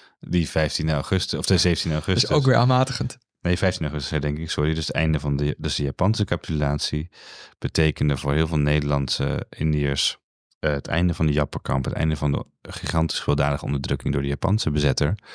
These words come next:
Speaker 1: eh, in wat toen een onderdeel was van het Nederlands Koninkrijk.
Speaker 2: Ja.
Speaker 1: En laten we wel even, even, laten we wel wezen, daar was het gezag weggevallen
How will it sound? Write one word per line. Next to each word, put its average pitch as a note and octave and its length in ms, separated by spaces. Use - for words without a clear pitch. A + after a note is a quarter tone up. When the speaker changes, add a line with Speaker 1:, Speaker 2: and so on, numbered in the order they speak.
Speaker 1:
eh, C#2+ 420
in D#2+ 380
wat E2+ 180
toen F#2 200
een D#2+ 120
onderdeel D#2+ 360
was C#2+ 180
van - 40
het G2 140
Nederlands D2 200
Koninkrijk. - 580
Speaker 2:
Ja. - 220
Speaker 1:
En F2 280
laten F2 260
we F2 40
wel G2 180
even, E2+ 240
even, E2+ 340
laten F2+ 240
we F2+ 60
wel G2+ 120
wezen, D#2 240
daar E2+ 100
was E2+ 200
het - 120
gezag F#2 360
weggevallen F#2+ 720